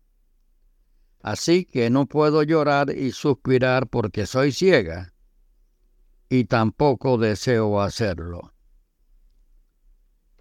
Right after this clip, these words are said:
Con respecto al médico responsable de su ceguera, dijo lo siguiente:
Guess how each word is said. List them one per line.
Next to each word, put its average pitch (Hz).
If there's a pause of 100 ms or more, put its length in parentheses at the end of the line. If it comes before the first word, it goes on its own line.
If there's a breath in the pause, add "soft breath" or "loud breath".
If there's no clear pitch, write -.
Con 135
respecto 165
al 143
médico 160
responsable 131
de 135
su 156
ceguera, 123
dijo 131
lo 120
siguiente: 107